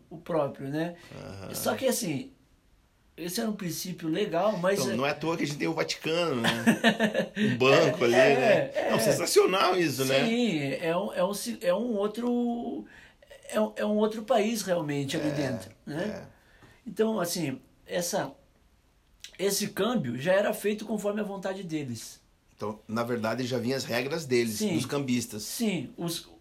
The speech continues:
Speaker 1: que no caso quem controlava nessa época eram os saduceus, né?
Speaker 2: Uhum.
Speaker 1: Então,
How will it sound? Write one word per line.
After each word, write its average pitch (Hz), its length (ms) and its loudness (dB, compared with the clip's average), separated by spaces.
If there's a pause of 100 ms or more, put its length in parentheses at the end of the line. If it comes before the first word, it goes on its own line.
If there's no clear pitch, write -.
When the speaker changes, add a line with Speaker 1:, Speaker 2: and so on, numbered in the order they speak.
(280)
Speaker 1:
que 175 120 -6
no 196 140 -4
caso 160 340 -2
quem 175 140 -6
controlava 165 560 -2
nessa 175 320 -2
época 170 420 -4
eram 160 320 -2
os 170 80 -6
saduceus, 175 760 -6
né? 185 260 -4
Speaker 2:
Uhum. 117 420 -8
Speaker 1:
Então, 208 420 -2